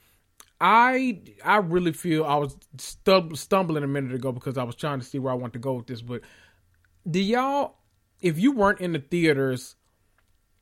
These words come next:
when this movie came out and you didn't get to experience this moment with a theater full of people, I, like, I feel cra-, I feel sad for you if you're a Marvel fan like that, because the theaters, one of my, one of my favorite things to do is to watch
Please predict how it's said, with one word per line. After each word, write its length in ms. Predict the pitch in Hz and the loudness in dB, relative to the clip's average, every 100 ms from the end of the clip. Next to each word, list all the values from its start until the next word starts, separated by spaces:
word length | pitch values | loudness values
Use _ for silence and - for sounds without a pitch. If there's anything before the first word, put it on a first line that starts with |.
| _ _ - | _ _ -14
when 680 | 135 135 156 156 147 139 139 135 | -10 -4 0 0 0 -2 -4 -6
this 320 | 123 170 170 | -2 -2 0
movie 300 | 170 160 139 | -2 -2 -4
came 400 | - 151 143 120 | -2 -2 -2 -4
out 260 | 131 135 135 | -2 -2 -2
and 140 | 139 | -4
you 80 | 180 | -2
didn't 140 | 175 | -2
get 160 | 160 139 | -4 -4
to 60 | |
experience 520 | 131 - - 151 139 143 | -10 -8 -2 0 0 -6
this 160 | 127 | -8
moment 460 | 127 135 135 135 135 - _ | -6 -4 -2 -4 -8 -20 _
with 100 | 135 | -6
a 60 | 123 | -6
theater 400 | - 147 143 135 | -4 0 0 0
full 240 | 127 143 | -4 -6
of 100 | 127 | -4
people, 380 | - 139 131 135 - | -2 -2 -2 -6 0
I, 180 | 151 185 | 2 2
like, 180 | 180 151 | 0 0
I 100 | 156 | -2
feel 260 | - 190 156 | 0 0 2
cra-, 340 | - 165 160 - | 4 4 2 2
I 100 | 160 | 0
feel 240 | - 196 | 2 0
sad 400 | - 170 147 135 | 0 -2 0 0
for 80 | 139 | -2
you 240 | 135 135 131 - _ 151 | -2 -2 -4 -18 _ -8
if 160 | 139 | -6
you're 160 | 147 147 | 0 0
a 60 | |
Marvel 420 | 131 135 139 123 127 | 0 0 0 0 -6
fan 400 | - 143 127 117 | -4 -4 -2 -4
like 340 | 123 120 - | -4 -4 -4
that, 260 | 135 117 110 | -4 -4 -8
because 500 | 117 151 131 127 - _ _ _ | -8 -2 -2 -4 -10 _ _ _
the 160 | 131 127 | -10 -10
theaters, 720 | - 220 240 247 240 240 233 | 0 4 4 4 2 -2 -4
one 280 | 156 160 214 | -4 0 2
of 60 | 226 | 2
my, 80 | 202 | 0
one 220 | 175 240 | 2 4
of 60 | |
my 100 | 247 | 4
favorite 320 | 214 202 180 - | 2 -2 -2 -4
things 180 | 156 | -6
to 60 | 139 | -6
do 240 | 135 143 | -4 -4
is 160 | 135 - | -4 -10
to 140 | - 120 | -8 -8
watch 560 | 117 135 131 - - | -2 -2 -2 -6 -16